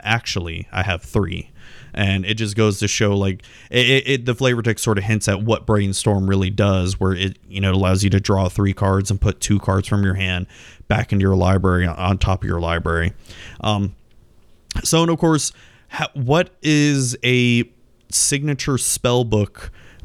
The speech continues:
that's for a blue mage without good old counterspell? And it is the counterspell art from, I wanna say, the Jace versus Chandra duel deck, I wanna say this is from. And it's,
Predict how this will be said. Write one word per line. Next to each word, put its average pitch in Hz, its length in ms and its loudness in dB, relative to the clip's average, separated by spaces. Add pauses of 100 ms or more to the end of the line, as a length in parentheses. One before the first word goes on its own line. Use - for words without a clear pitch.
(460)
that's 113 260 0
for 113 300 2
a 107 40 4
blue 113 280 4
mage 101 340 2
without 101 380 -2 (400)
good 120 180 2
old 117 240 2
counterspell? 101 800 -2
And 104 140 -2
it 107 80 -2
is 107 160 -2
the 110 100 -4
counterspell 127 920 0
art 101 340 0 (340)
from, 117 420 0
I 107 100 0
wanna 120 240 2
say, 120 220 2
the 110 140 2
Jace 107 480 -2
versus 110 460 0
Chandra 110 640 0
duel 110 260 2
deck, 175 460 -4 (480)
I - 60 -2
wanna 160 220 2
say 160 220 0
this 160 220 -2
is 175 120 -2
from. 196 400 0 (480)
And 117 480 0
it's, - 340 -2